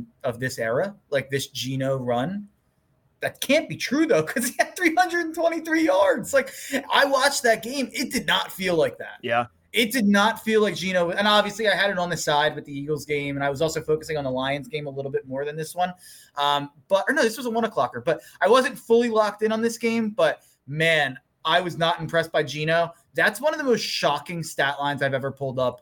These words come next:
Speaker 1: after watching a game, because I did not think he was good in this game. And he went twenty-seven for forty-one,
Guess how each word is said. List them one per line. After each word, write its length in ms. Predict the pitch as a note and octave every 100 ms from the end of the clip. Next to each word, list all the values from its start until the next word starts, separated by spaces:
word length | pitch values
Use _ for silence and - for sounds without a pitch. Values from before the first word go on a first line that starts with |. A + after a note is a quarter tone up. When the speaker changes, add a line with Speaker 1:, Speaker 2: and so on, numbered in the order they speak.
| C#3
Speaker 1:
after 260 | B2+ C#3
watching 380 | B2+ B2 A#2+ B2+
a 40 | A2
game, 320 | A#2+ A2+ A#2+ _ _ _
because 240 | D#3+ - -
I 160 | E3 E3+
did 180 | E3
not 440 | D3 D3 D3 C#3 -
think 160 | C3+
he 140 | B2 A#2+
was 160 | A2
good 260 | - G#2+ _ _
in 160 | C#3 B2
this 160 | A#2+
game. 280 | - A#2 A2+
And 60 | A#2
he 100 | B2
went 160 | B2+
twenty-seven 420 | - C#3 C#3 D#3 C#3+
for 60 |
forty-one, 640 | - E3 D#3 D3 D#3+ D#3